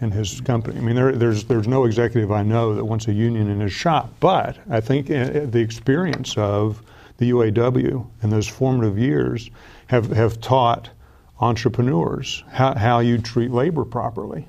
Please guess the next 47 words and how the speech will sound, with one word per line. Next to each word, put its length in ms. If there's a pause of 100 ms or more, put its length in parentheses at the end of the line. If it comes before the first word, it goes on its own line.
I 20
mean, 140
you 80
come 260
in 140
and 120
you 120
create 440
an 80
environment 640 (280)
from 160
the 60
ground 380
up 200 (680)
where 160
the 80
workers 420
have 220
a 60
say 340
from 220
the 80
get-go, 520 (360)
because 220
the 100
conditions 560
you're 120
talking, 420
that, 240
that 280
you, 120
you 180
describe 540
in 120
Briggs 380
with 160
the 60
presses 560
and 120
whatnot, 380
I 20
mean, 160
these 140
are, 80
these 240
were 120
horrific, 580